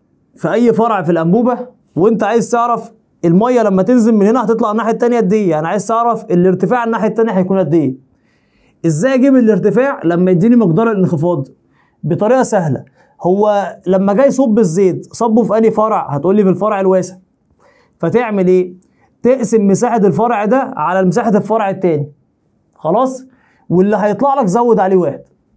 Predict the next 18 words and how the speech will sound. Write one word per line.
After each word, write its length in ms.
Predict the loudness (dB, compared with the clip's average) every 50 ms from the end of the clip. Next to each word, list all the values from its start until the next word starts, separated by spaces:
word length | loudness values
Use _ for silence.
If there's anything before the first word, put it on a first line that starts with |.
| _ _ _ _ _ _ _ _ _ _ _ _ _ -2
يعني 280 | -2 0 0 2 2
دلوقتي 460 | 2 4 4 2 2 0 -4 -10 -16 _ _ _ _ _ _ _ _ _ -4
قال 120 | -2 -2 0
لك 140 | -2 -2 -2
حطينا 360 | -4 -4 -2 0 0 0 0
الزيت 320 | 0 0 0 0 0 0
في 60 | 0
الفرع 300 | 0 0 0 -2 -2 -2
الواسع، 360 | -2 0 0 0 0 -2 -6 -10 -20 _ _ _ _ _ _ _ _ _ _ _ _ _ _ _ _
فانخفضت 540 | -4 -2 0 0 0 0 0 0 0 0 2
المية 440 | 2 2 2 2 2 2 2 0 0
واحد 340 | 0 0 0 0 0 -2 -2
سنتي، 420 | -2 -2 -2 -2 -2 -2 -4 -8 -10 -6
عايز 240 | -2 0 0 2
أعرف 240 | 2 0 0 0 0
هتطلع 380 | 0 0 0 0 -2 -2 -2 -2
قد 180 | -2 0 0
إيه؟ 280 | 0 0 0 -2 -4 -8